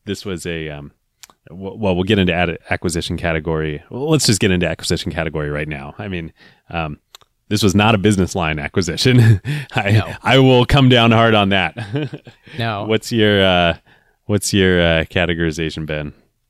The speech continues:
Speaker 2: Uh, I want you to go first 'cause I'm gonna do something unorth-, unorthodox.
Speaker 1: Oh, I'm gonna do something unorthodox. That's why I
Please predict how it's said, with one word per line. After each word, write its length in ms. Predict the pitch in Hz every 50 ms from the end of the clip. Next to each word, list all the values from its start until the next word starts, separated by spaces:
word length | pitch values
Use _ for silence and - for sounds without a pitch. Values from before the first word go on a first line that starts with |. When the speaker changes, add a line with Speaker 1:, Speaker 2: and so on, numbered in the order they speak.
| _ _ _ _ -
Speaker 2:
Uh, 760 | 120 123 123 123 120 120 117 117 117 113 113 113 110 113 104 - -
I 100 | - 135
want 180 | 139 147 127 123
you 80 | 120
to 80 | 117 113
go 140 | 107 110 104
first 320 | - - 101 85 - - -
'cause 120 | 107 98
I'm 80 | 98 98
gonna 100 | 95 95
do 120 | 101 98
something 340 | 98 - 107 107 104 104 - - -
unorth-, 240 | 110 107 107 107 - -
unorthodox. 760 | 110 107 104 101 101 - - - - - - - - - - _ _ -
Speaker 1:
Oh, 100 | - 131 110 104 -
I'm 160 | - 202 269
gonna 140 | 302 226 131
do 120 | 104 98
something 280 | - 117 95 87 92 87
unorthodox. 640 | 85 82 82 82 82 - 90 82 78 78 82 -
That's 180 | - 104 101 -
why 280 | 107 101 98 92 87
I 60 | 87